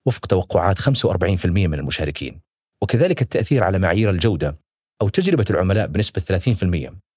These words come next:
وعدم قدرة الشركة على الابتكار بنسبة خمسة وعشرين في المية. وفي الجانب الآخر من الكفاءات البشرية، كانت النساء من الكفاءات اللي استحوذت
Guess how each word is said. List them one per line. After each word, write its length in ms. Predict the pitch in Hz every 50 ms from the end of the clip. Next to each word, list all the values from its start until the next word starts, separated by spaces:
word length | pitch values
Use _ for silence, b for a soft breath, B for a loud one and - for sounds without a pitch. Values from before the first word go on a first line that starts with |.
| _ _ _ _ _ _ _
وعدم 340 | - 92 107 139 127 120 107
قدرة 300 | - - 165 143 - 107 -
الشركة 520 | 98 - - 135 117 101 - 110 - - -
على 120 | 107 104
الابتكار 520 | 92 - - - - - - 107 113 123 117
بنسبة 320 | 107 - 113 - 107 104 -
خمسة 260 | - 160 147 - 110
وعشرين 240 | 98 - - 110 92
في 80 | -
المية. 300 | 92 90 87 67 67 - 80 - _ _ _ _ _ _ _ _ _ _ _
وفي 80 | - -
الجانب 320 | 113 110 170 202 214 185
الآخر 460 | 165 - - 165 123 - - 104 - - -
من 100 | 92 95
الكفاءات 400 | 87 - 95 - - 113 104 -
البشرية، 560 | 98 95 92 - 101 101 95 82 78 82 85 - - _ _ _ _ _
كانت 260 | - 226 233 285 -
النساء 380 | 135 120 107 - - 127 127 95
من 100 | 101 101
الكفاءات 600 | 92 - - 92 - 101 - 90 104 101 95 -
اللي 80 | 90 85
استحوذت 600 | - - - - - 90 87 82 82 82 -